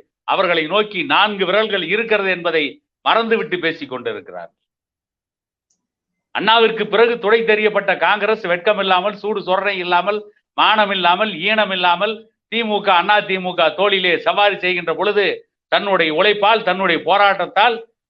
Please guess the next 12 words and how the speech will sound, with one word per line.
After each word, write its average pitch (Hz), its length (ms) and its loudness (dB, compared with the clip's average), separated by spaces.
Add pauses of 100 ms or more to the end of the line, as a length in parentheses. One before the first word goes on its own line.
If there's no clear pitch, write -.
(100)
தன்னுடைய 185 360 0
போர்க்குணத்தால் 190 800 2 (1080)
நாடாளுமன்ற 196 580 2
மாநிலங்களவை 190 640 0
உறுப்பினரான 185 600 -2
அன்புமணி 185 440 -2
ராமதாஸ் 190 440 0
அவர்கள் 170 280 -2
எதற்காக 196 480 0
ராஜினாமா 170 460 0
செய்ய 135 260 -10
வேண்டும்? 101 280 -16